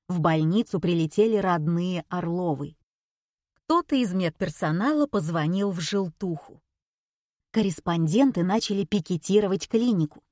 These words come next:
Поднялся невероятный шум, который через месяц утих. Газеты написали о восставшей из небытия женщине. Дали ей прозвище «Спящая царевна».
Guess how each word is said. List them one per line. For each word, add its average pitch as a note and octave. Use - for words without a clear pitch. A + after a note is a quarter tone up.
Поднялся G3+
невероятный A3+
шум, B3+
который F#3
через D#3
месяц C#4
утих. -
Газеты D4
написали B3+
о A#3+
восставшей A#3+
из G#3
небытия F3
женщине. E3
Дали E4
ей A3
прозвище F3
«Спящая G3
царевна». D#3+